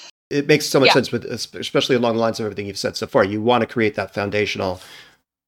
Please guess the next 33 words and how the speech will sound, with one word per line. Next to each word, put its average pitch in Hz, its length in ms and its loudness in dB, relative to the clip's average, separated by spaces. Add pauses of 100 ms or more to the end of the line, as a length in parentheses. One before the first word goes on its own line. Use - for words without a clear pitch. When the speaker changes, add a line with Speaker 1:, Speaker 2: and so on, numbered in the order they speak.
(220)
Speaker 1:
connection 139 600 2 (360)
to 117 340 2
Speaker 2:
Yeah. 220 180 4
Speaker 1:
your 180 80 2
sleep - 340 -2 (320)
schedule 123 460 4
and 101 100 -4
your - 60 -10
sleep - 180 -6
habits. - 380 -2 (340)
And 107 360 0
that 117 260 2
can 110 400 2 (160)
kind 110 200 0
of, 101 120 -4
like, 101 240 0
almost 110 460 -6 (180)
cover, 92 460 2 (720)
you 113 100 -2
know, 104 80 4
Speaker 2:
Yeah. 190 240 4 (160)
Speaker 1:
and, 110 260 2
Speaker 2:
And - 20 -
Speaker 1:
and 294 80 2
Speaker 2:
not 349 120 8
Speaker 1:
not 107 160 4
Speaker 2:
only - 120 -4
Speaker 1:
allow 110 160 6
you - 40 6
Speaker 2:
that - 80 2
Speaker 1:
to 107 60 -2
attain 104 260 0
that. 98 180 -4